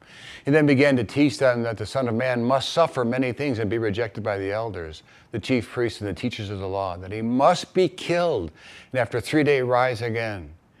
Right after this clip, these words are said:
He spoke plainly about this, and Peter took him aside and began to rebuke him. But when Jesus turned and looked at his disciples, he rebuked Peter.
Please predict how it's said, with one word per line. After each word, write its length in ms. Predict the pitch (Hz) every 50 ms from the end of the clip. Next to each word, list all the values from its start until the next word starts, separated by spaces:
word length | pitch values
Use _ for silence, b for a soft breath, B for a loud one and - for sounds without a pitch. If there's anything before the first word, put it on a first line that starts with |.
| b b b b
He 120 | b 131
spoke 420 | 123 - - - 151 139 - - -
plainly 420 | - - 160 185 208 208 185 156
about 300 | 127 107 110 101 95 -
this, 180 | 98 92 - -
and 100 | 107 87
Peter 220 | - 151 151 147
took 180 | - 151 147 -
him 120 | 147 143
aside 400 | 135 123 - - 143 139 131 123
and 100 | 120 110
began 300 | 107 98 98 117 127 131
to 80 | 131 123
rebuke 500 | 120 113 101 92 82 113 139 147 - -
him. 180 | 110 92 80 - b b b b b b
But 100 | - 123
when 160 | 123 117 110
Jesus 320 | - 135 147 117 127 117 -
turned 320 | - - 156 156 143 123
and 100 | 123 123
looked 160 | 139 143 -
at 80 | 139 127
his 100 | 123 110
disciples, 680 | - 104 - - 143 147 139 139 123 120 113 101 - b b b b b b b b b
he 360 | - - 196 233 240 226 196
rebuked 640 | 151 147 143 123 113 131 135 139 139 - - - -
Peter. 480 | - - 185 185 143 107 82 73 69